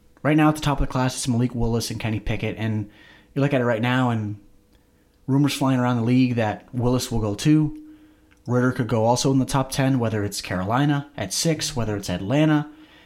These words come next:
And then where does Pickett fall? Does he go to Seattle at nine? Does he go to Carolina? Does he go to Atlanta? Does someone trade up for a quarterback, whether it's potentially New Orleans or it's Pick-, Pittsburgh, and they're not settled with Mitch Trubisky? So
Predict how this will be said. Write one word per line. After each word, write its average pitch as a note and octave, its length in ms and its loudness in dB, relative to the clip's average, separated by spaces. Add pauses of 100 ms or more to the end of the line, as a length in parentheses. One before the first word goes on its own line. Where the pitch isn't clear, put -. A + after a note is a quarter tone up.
(320)
And B2+ 100 0
then A#2+ 100 0
where A#2 120 0
does A2 80 -4
Pickett - 300 -2
fall? F#2+ 200 -4
Does G2+ 160 -4
he G#2+ 160 -4
go G#2+ 180 -4
to G#2 60 -2
Seattle G#2+ 500 -2
at F2+ 100 -4
nine? C#3+ 340 2
Does F#2 180 -6
he C#3+ 80 0
go D3 160 2
to C#3 60 0
Carolina? C#3 540 0
Does - 160 -8
he D3+ 80 0
go D3 140 2
to C#3+ 120 2
Atlanta? C#3 500 0 (120)
Does - 100 -12
someone G#2+ 240 -6
trade F2+ 260 -4
up D3 140 -2
for D3 100 -4
a C#3 60 -2
quarterback, C#3+ 460 0
whether G#2 260 -2
it's F#2+ 100 -6
potentially G#2+ 400 -6
New F#2+ 120 -2
Orleans A#2 500 0 (400)
or G2 80 -4
it's - 120 -8
Pick-, - 380 -4
Pittsburgh, D#3 460 0
and A#2+ 100 0
they're A2 80 -2
not G2+ 140 -4
settled A#2 260 -2
with G#2+ 140 -2
Mitch G#2+ 180 -6
Trubisky? D3 540 -2 (560)
So B2+ 440 0